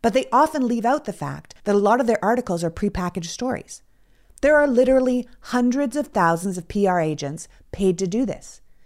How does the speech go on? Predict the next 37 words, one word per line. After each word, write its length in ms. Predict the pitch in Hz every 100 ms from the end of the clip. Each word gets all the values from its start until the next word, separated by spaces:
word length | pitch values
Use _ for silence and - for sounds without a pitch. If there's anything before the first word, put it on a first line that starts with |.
| - -
Media 400 | 208 302 294 247
watchers 520 | 180 - - - -
and 100 | 180
advocates 480 | 202 240 233 233 -
for 120 | -
truth 340 | 170 - 247 196
in 100 | 170
media 400 | 143 143 131 156 - _ -
keep 320 | 302 294 -
pointing 360 | 269 262 226
out 200 | 226 214
that 100 | 185
the 100 | 208
real 300 | 185 262 330
story 540 | - - 147 135 139 165 - -
is 140 | 202
that 120 | 220
the 80 | 220
wealthy 460 | 185 190 269 285 294
and 100 | 269
powerful 440 | 220 202 196 208
special 380 | - 165 - 107
interests 440 | 156 147 147 - - -
use 320 | 185 269 254
their 140 | 311
resources 680 | 247 214 185 147 156 151 - - -
to 80 | 220
manipulate 640 | 196 208 226 302 294 -
reporters 460 | 233 175 160 165
to 100 | -
push 340 | - 240 277 -
narratives 480 | 180 170 160 160 - - -
that 140 | 190
feed 360 | - 208 220 180
their 220 | 190 180
own 160 | 185 175
agenda. 560 | 151 147 156 139 -